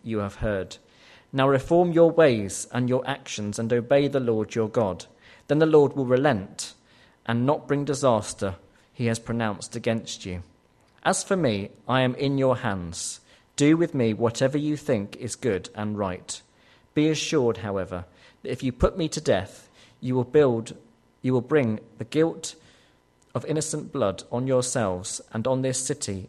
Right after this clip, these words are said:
and on those who live in it. For in the truth, the Lord has sent me to you to speak these words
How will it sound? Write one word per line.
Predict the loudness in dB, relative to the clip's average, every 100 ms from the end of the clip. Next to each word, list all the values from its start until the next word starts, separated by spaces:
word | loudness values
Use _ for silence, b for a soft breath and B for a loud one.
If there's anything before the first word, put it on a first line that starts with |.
| -8
and | -2
on | 0 2
those | 2 2 0 -2
who | -4
live | 0 -2 -2
in | -4
it. | -4 -8 -16 -16 b b b b
For | b -2
in | 2 0
the | 0
truth, | -2 -2 -2 -2
the | -6
Lord | -2 0 0
has | -4 -6
sent | -2 0 -2 -6
me | -8
to | -6 -4
you | -4 -4 -8 -12 B B B
to | -10
speak | -4 -4 -4
these | -6 -6 -4
words | -2 0 -2 -8 -16